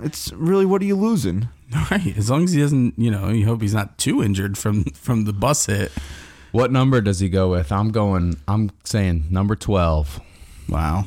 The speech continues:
Speaker 1: Well,
Speaker 2: Will
Speaker 1: that
Speaker 2: they
Speaker 1: should
Speaker 2: let that happen after Headley and Andy Phillips
Speaker 3: Tyler
Speaker 2: and
Speaker 3: Wade.
Speaker 2: Tyler
Speaker 1: Yeah, what
Speaker 2: Wade?
Speaker 1: about your buddy there, Tyler Wade?
Speaker 3: Well, he's taking his spot on the twenty-five.
Speaker 1: Really, he should wear twenty-two because we know that's never gonna be worn this year.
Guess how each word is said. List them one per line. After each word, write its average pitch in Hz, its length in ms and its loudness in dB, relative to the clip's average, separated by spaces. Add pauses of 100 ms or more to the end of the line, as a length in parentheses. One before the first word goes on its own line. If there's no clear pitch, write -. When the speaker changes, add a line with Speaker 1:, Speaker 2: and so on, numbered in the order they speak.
Speaker 1:
Well, 107 380 0
Speaker 2:
Will 107 220 -4
Speaker 1:
that 123 120 2
Speaker 2:
they 104 100 0
Speaker 1:
should 107 80 0
Speaker 2:
let 107 220 0
that 101 180 0
happen 160 440 0
after 113 600 0
Headley 120 540 0
and 104 320 0
Andy 107 320 0
Phillips 120 560 -2
Speaker 3:
Tyler 98 260 2
Speaker 2:
and 92 80 2
Speaker 3:
Wade. 98 240 2 (360)
Speaker 2:
Tyler 143 280 0
Speaker 1:
Yeah, 127 60 2
what 135 100 2
Speaker 2:
Wade? 147 80 0
Speaker 1:
about 156 160 2
your 139 100 2
buddy 151 300 0
there, 92 240 0
Tyler 127 320 0
Wade? 117 160 0
Speaker 3:
Well, 107 80 2
he's 104 380 0
taking 98 420 0
his 90 160 2
spot 85 420 -2 (160)
on 82 340 0 (340)
the 78 100 -6
twenty-five. 127 180 0
Speaker 1:
Really, 190 280 4
he 135 140 4
should 135 200 0
wear 131 220 2
twenty-two 139 680 0
because 110 360 0
we 120 120 0
know 131 180 2
that's 120 220 0
never 110 300 0
gonna 104 200 0
be 95 100 -2
worn 95 320 0
this 87 220 -4
year. 73 240 -2